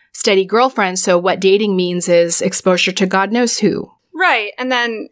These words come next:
Speaker 1: And then my kids come and stay with him.
Speaker 2: And then subsequent, subsequent, uh, potential exposure to children. And I'm not, look,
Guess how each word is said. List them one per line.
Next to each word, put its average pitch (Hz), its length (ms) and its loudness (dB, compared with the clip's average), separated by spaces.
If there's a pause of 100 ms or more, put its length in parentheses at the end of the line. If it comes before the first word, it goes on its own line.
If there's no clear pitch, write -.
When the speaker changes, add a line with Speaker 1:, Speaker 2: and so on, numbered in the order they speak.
(140)
Speaker 1:
And 208 140 4
then 202 100 2
my 202 100 0
kids - 220 -2
come 208 200 0
and 202 100 -2
stay 190 180 2
with 180 140 2
him. 175 340 -10 (140)
Speaker 2:
And 254 120 0
then 233 200 -2
subsequent, 220 480 -2
subsequent, 220 500 -2 (100)
uh, 196 200 0
potential 202 380 -4
exposure 190 440 -2
to 196 220 -2
children. 277 420 -4
And 254 180 -2 (320)
I'm 339 180 0
not, 330 220 0 (180)
look, - 260 -8